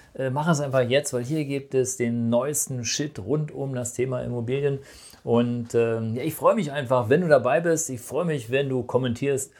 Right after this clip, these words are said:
Und, äh, damit du nichts mehr verpasst, aktivier auf jeden Fall die Glocke und folg mir. Oder andersrum,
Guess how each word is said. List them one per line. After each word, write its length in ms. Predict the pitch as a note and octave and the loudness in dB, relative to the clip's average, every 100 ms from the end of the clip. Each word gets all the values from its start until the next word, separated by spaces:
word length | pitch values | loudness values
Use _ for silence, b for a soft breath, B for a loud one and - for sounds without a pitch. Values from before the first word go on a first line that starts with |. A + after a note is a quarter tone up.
| B B B | B B B
Und, 380 | A#2 A#2 A#2+ A#2 | 0 2 2 -2
äh, 160 | A#2 A2+ | -2 2
damit 240 | E3 F#3 | 4 4
du 80 | C#3+ | 4
nichts 240 | D3+ - | -2 -4
mehr 100 | C3+ | -4
verpasst, 400 | A#2+ A2 A#2 A#2+ | -4 -4 -6 -6
aktivier 440 | - - B2 C3+ A#2+ | -10 -6 -2 2 2
auf 100 | B2+ | 0
jeden 120 | B2+ | -4
Fall 120 | A2+ | -4
die 80 | G#2+ | 2
Glocke 460 | B2 B2+ B2 A#2 B B B | 2 4 4 2 B B B
und 160 | A2+ G#2 | -2 2
folg 280 | B2 B2+ | 4 2
mir. 220 | B2 A#2 C#3 | 2 0 0
Oder 220 | B2 - | -2 -2
andersrum, 560 | D3+ C#3 - B2 A#2+ | 0 0 0 -2 -4